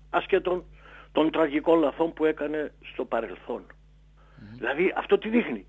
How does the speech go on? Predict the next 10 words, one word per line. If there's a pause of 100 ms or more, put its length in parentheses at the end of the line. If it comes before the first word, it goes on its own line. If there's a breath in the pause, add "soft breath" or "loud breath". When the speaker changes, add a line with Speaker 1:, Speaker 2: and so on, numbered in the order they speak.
Speaker 1:
Ο
άνθρωπος
δεν
κατάλαβε
τίποτα. (840 loud breath)
Όταν
φτιάχνει
μια
ομάδα,
Χρήσταθε,